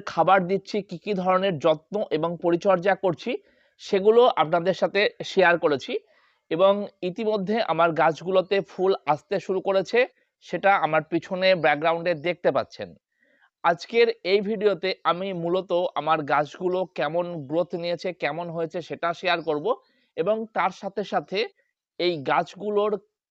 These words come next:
কেমন যত্ন পরিচর্যা এই মুহূর্তে করছি, অর্থাৎ গাছে কুড়ি আসার ঠিক আগের মুহূর্তে কুড়ি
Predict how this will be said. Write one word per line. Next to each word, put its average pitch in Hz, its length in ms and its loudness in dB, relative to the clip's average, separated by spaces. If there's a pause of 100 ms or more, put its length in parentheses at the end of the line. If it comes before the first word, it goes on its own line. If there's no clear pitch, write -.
(280)
কেমন 196 280 2 (140)
যত্ন 196 240 2 (140)
পরিচর্যা 196 460 0 (200)
এই 220 160 2
মুহূর্তে 220 300 0 (120)
করছি, 123 260 -2 (140)
অর্থাৎ 185 320 -2 (160)
গাছে 190 280 0 (560)
কুড়ি 233 240 -2 (180)
আসার 202 300 4 (120)
ঠিক 226 120 -4 (220)
আগের 196 240 0
মুহূর্তে 190 460 -4 (560)
কুড়ি 214 240 -2